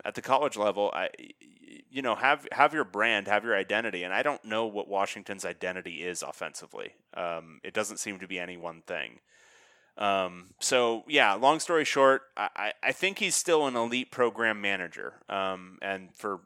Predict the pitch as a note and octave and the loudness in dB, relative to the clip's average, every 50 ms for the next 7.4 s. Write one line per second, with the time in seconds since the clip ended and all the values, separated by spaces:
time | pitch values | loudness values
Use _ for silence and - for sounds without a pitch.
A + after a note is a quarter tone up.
0 | _ _ _ - - G2+ G2+ G#2 F#2+ G#2 G2 - - - - G#2+ G2+ - - - | _ _ _ -10 -6 -4 -4 -4 -4 -4 -6 -6 -8 -6 -6 -6 -6 -6 -10 -14
1 | F2+ E2+ F#2+ F2+ - - G2 F#2 F#2 F#2 - - G2+ F2+ - - - - - F#2+ | -10 -8 -8 -8 -6 -6 -4 -4 -4 -4 -6 -6 -10 -10 -10 -12 -16 -10 -4 -4
2 | F2+ F2+ - F#2+ F2+ F2 F2+ F2 F2+ F2 - - - - - F#2 F2 D#2 - - | -4 -4 -4 -8 -8 -8 -10 -14 -16 -14 -14 -14 -14 -12 -10 -8 -8 -8 -8 -6
3 | G2+ G2 G2 F#2+ - - A#2 A2 G#2 - - _ _ _ _ _ _ _ _ _ | -4 -4 -4 -4 -2 0 -2 -2 -2 -6 -16 _ _ _ _ _ _ _ _ _
4 | _ _ - C3 A#2+ - - C3+ C#3+ C3 A#2 - - _ _ _ _ - - C#3+ | _ _ 0 2 2 2 2 -2 0 0 -2 -4 -8 _ _ _ _ 0 2 4
5 | D3+ D#3+ D#3+ D3 C#3 C3 B2+ A#2+ - - B2+ A#2+ A2+ A2+ A2 G#2+ G#2 G#2 - - | 4 4 2 0 0 -2 -4 -8 -4 -4 -2 0 0 0 -2 -4 -6 -8 -12 -12
6 | - C3 A2 G#2+ G#2 G#2 G2+ A2 C3+ C#3 C3 A#2+ - - C3 B2 A2+ A2+ G#2+ - | -8 -4 0 0 0 0 -2 -4 -4 -2 -2 -2 0 0 0 0 0 -2 -2 0
7 | A#2+ A2+ G#2+ - - G#2+ G2+ G2 | 0 0 -2 -2 -4 -2 -2 -2